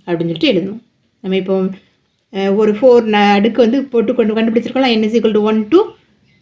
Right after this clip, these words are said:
n is equal to one, n is equal to ரெண்டு, n is equal to மூணு, n is equal to நாலு போட்டு கண்டுபிடிச்சிருக்கோம்ல. So, அதை வச்சு நம்ம வந்து பார்க்கும்போதே தெரியுது,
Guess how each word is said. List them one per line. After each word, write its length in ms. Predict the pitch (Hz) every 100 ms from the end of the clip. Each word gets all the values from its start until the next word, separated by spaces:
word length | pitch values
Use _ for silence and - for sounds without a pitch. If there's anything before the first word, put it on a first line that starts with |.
| _ _ -
n 140 | 226
is 120 | 240
equal 160 | 247 233
to 60 | 226
one, 140 | 247
n 180 | 233 220
is 100 | 214
equal 40 |
to 100 | 240
ரெண்டு, 300 | 226 214 226
n 40 | 220
is 40 |
equal 220 | 214 233
to 60 | 220
மூணு, 200 | 220 262
n 40 |
is 140 | 247 214
equal 120 | 220
to 100 | 220
நாலு 300 | 208 220 240
போட்டு 200 | 240 233
கண்டுபிடிச்சிருக்கோம்ல. 640 | 233 233 262 254 359 359 - - - -
So, 100 | 220
அதை 120 | 226
வச்சு 240 | 240 214 359
நம்ம 180 | 285 226
வந்து 220 | 214 208
பார்க்கும்போதே 600 | 185 202 196 196 269 202
தெரியுது, 340 | 185 180 330